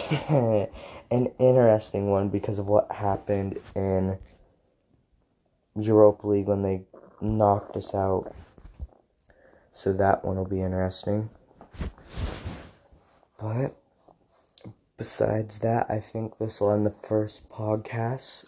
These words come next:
Um, sorry, you know, if I re-, was repeating or got kind of confusing at points. Again, I'll get better at this.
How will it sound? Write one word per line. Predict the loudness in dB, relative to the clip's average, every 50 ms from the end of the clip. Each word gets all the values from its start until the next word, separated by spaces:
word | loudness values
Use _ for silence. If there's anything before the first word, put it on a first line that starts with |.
| -10 -4
Um, | -2 -2 -2 -2 -2 -4 -6 -8 -8 -10 -14 _ _ _ _ _ _ _ _ _ _ _ _ _ _ _ _ _ _ _ _ _ _
sorry, | -18 -8 -2 2 4 6 6 6 4 2
you | 2 0
know, | 2 2 2 2
if | 0 -2 -2 0
I | 2 4 4 6 4
re-, | 4 4 2 2 2 0
was | 0 2 2 2 2 4
repeating | 2 0 0 -2 -16 -16 -10 -6 -2 -2 0 2 2 4 4 2 2 0 -2 -4 -6 -10 _ _ _ _ -8
or | -2 -2 -2
got | 0 2 0 0 0 -2 -6
kind | -6 -4 -2 -2 -2
of | -4 -6
confusing | -8 -12 -12 -12 -10 -8 -4 -4 -2 -2 -2 -2
at | -2 -2 -6
points. | -8 -6 -4 -2 -2 -2 -4 -8 -12 -8
Again, | -4 -4 -2 0 2 0 2
I'll | 0 -2
get | -2 -4 -6 -6 -4
better | 0 4 6 6
at | 6 4 2
this. | -2 -2 -2 -2 -6 -14